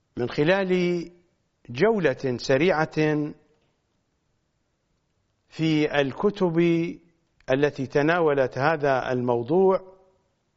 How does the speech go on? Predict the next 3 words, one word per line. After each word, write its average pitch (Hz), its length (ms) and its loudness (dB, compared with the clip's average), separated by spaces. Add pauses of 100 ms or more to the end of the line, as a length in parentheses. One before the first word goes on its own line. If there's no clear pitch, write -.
(1400)
من 151 240 2
حيثية 147 960 -2 (200)
قريبة، 165 800 0